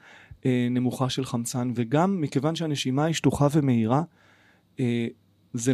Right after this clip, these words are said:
יוצר השפעה עצבית, שאחת התופעות שלה היא, אה, קשורה לקשב וריכוז. ובעצם היחס של הרעש העיקרי שהמוח שומע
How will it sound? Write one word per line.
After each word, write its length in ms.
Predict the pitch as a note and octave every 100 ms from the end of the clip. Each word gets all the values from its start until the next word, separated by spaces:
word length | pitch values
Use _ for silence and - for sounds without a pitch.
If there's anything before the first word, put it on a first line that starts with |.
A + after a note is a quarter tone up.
| B2+
יוצר 580 | C3+ B2+ - F3 F#3+ G3+ - _ _ -
השפעה 640 | - - C#3+ - E3+ E3 B2+ _ -
עצבית, 600 | A#2 - C3 F3+ - - _ _ _ _
שאחת 640 | - B2+ A#2+ A2+ - F3
התופעות 480 | C4+ G#3+ - F3 A#3
שלה 340 | A3+ F#3+ F3 F#3+ -
היא, 360 | C#3+ C#3 C#3 C#3 _
אה, 380 | C3+ B2+ B2 A#2+ A#2
קשורה 260 | - C#3 D3+
לקשב 320 | D3+ D3 C#3+
וריכוז. 520 | C#3 C#3+ E3+ A2+ - - _ _ _ _ - - A#2
ובעצם 500 | A2 B2 - B2+ A#2+
היחס 500 | A2+ A#2 D#3 F#3+ -
של 180 | C#3
הרעש 420 | B2 A#2 D3+ F3 C#3
העיקרי 420 | B2+ C3 B2+ D#3
שהמוח 500 | C#3 A2+ B2 C#3+ -
שומע 400 | B2 B2 C#3+